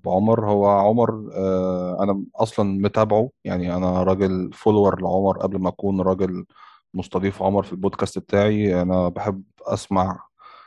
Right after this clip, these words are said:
أو أعرف، آه، رأي عمر دايمًا على الفيسبوك، على تويتر، على أي منصة تواصل اجتماعي. آه، عمر دايمًا بيبقى ليه آراء مميزة، آراء، آه، قيمة جدًا لما بنيجي نتكلم عن البارسا،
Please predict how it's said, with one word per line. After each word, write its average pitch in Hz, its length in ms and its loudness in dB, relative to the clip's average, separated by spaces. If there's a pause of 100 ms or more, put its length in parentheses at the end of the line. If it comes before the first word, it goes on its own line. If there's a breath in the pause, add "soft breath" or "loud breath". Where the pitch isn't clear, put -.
(160 soft breath)
أو 87 180 2
أعرف، 95 420 2
آه، 92 140 2
رأي 98 180 4
عمر 95 340 2
دايمًا 92 340 0
على 90 100 -2
الفيسبوك، 95 480 -4 (200)
على 87 220 0
تويتر، 92 540 2
على 85 440 2
أي 92 220 2
منصة 92 340 -2
تواصل - 320 -2
اجتماعي. 101 600 -4 (140)
آه، 90 440 4
عمر 101 500 2 (240)
دايمًا 107 220 4
بيبقى 98 240 2
ليه 107 200 4
آراء 104 160 4
مميزة، 98 680 0
آراء، 95 220 0 (120)
آه، 87 200 -6
قيمة 101 280 0
جدًا 104 320 -2
لما 95 160 -4
بنيجي 98 180 -4
نتكلم 95 340 2
عن 90 100 2
البارسا، 98 520 0